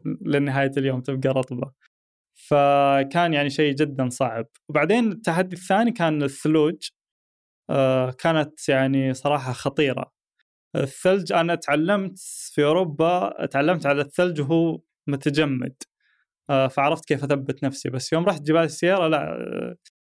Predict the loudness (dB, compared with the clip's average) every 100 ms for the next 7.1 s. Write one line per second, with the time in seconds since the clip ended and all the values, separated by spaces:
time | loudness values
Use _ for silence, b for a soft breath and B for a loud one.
0 | _ _ _ -18 -12 -10 -8 -10 -6 -2
1 | -2 -2 -2 0 0 0 0 0 0 0
2 | 0 0 2 2 2 2 0 2 0 2
3 | 2 0 -2 -4 -2 -2 0 -2 0 -2
4 | 0 0 0 -2 0 0 0 -4 -2 -2
5 | 0 -4 -8 -6 -4 -4 -6 -8 -8 -2
6 | -2 -2 -6 -4 0 2 4 2 0 -2
7 | -10